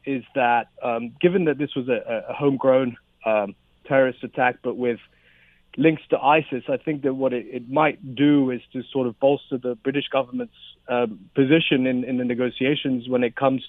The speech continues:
to, um, offering their European counterparts some sort of arrangement, uh, on, uh, cooperation in, in security, intelligence, and, and counterterrorism, where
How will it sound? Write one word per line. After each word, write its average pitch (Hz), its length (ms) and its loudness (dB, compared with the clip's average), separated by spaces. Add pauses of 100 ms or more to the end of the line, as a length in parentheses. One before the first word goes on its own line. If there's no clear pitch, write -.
to, 123 260 2 (760)
um, 139 640 2
offering 147 680 0
their 127 140 0
European 127 640 -4
counterparts 135 720 -4 (460)
some 160 260 4
sort 156 240 2
of 131 200 -4 (480)
arrangement, 131 640 0 (240)
uh, 127 340 0
on, 131 400 0
uh, 117 360 -4 (320)
cooperation 131 800 -2
in, 117 220 -6
in 127 240 -8
security, 123 640 0 (280)
intelligence, 127 720 2
and, 120 180 2
and 113 180 -6
counterterrorism, 113 880 0
where 107 220 2